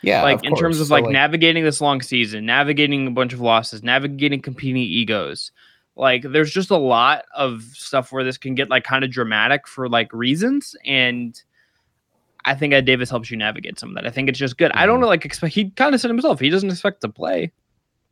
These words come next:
Speaker 1: No. Let's talk a little bit more about Ed Davis, Chris. We gotta take a quick break from our sponsors. Before we go,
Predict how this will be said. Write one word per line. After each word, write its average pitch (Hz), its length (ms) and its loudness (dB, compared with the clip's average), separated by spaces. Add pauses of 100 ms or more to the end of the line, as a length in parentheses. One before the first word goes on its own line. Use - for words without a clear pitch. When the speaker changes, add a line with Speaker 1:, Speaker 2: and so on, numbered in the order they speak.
(180)
Speaker 1:
No. 98 320 -6 (480)
Let's - 180 2
talk 170 220 2
a 165 60 2
little 151 160 6
bit 143 120 4
more 123 200 4
about 120 180 4
Ed 107 220 2
Davis, 95 320 2
Chris. 117 300 0
We 107 40 -4
gotta 98 140 -2
take - 220 -10
a - 40 -20
quick - 340 -6
break 87 260 -2
from 98 120 -6
our 90 80 -4
sponsors. 90 520 -4
Before - 480 -2
we 135 100 4
go, 107 400 6